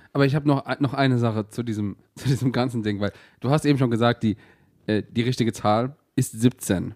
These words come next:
Und es gab einen unter euch, und den möchte ich ein bisschen herausstellen, unter allen richtigen Einsendungen hat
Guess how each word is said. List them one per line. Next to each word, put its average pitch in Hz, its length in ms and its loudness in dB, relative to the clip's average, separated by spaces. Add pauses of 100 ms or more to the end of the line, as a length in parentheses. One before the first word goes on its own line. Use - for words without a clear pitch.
(840)
Und 117 240 -2
es - 160 -6
gab 139 240 0
einen 139 260 4
unter 131 300 2
euch, 151 400 0
und 120 200 -4
den 123 160 4
möchte 117 220 0
ich 123 100 -6
ein 113 120 -2
bisschen 117 220 -2
herausstellen, 107 580 -2
unter 113 220 -4
allen 120 200 0
richtigen 123 360 -4
Einsendungen 110 600 0
hat 107 220 -8